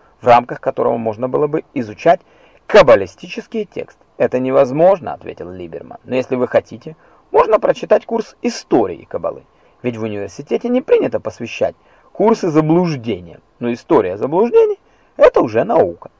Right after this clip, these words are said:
Отбросив ядовитое замечание Либермана, нужно признать, что каббала издавна была одной из ведущих сфер еврейской мысли. В каббале встречаются идеи, которые многим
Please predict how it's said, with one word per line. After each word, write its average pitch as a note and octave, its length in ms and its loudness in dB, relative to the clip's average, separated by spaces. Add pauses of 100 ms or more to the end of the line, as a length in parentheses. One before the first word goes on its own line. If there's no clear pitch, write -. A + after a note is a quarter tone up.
(260)
Отбросив C3 580 0
ядовитое A2 640 -6
замечание G2+ 540 -10
Либермана, A4+ 500 -2 (760)
нужно D4+ 260 2
признать, G3+ 480 6
что - 160 -4
каббала A#3 420 6
издавна E3 500 0
была C3+ 280 4
одной E3 320 0
из D4 80 -2
ведущих G3+ 560 -4
сфер F3 420 2 (100)
еврейской A#2+ 500 -2
мысли. F#2+ 500 -10
В - 60 -20
каббале A#3 280 6
встречаются F3+ 540 0 (100)
идеи, D3 460 -6
которые E3 400 -4
многим A#3+ 380 0